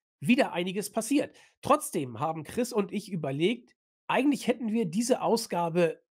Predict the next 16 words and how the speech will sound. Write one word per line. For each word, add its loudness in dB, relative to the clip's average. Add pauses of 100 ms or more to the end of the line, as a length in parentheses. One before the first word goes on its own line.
theoretisch 2
auch -4
lassen 0
können, -2 (200)
denn 2
wir 0
haben 2
im 0
Vorfeld 2
des -6
SummerSlams -4
sehr 4
viel -4 (120)
philosophiert 0
und -8
diskutiert -2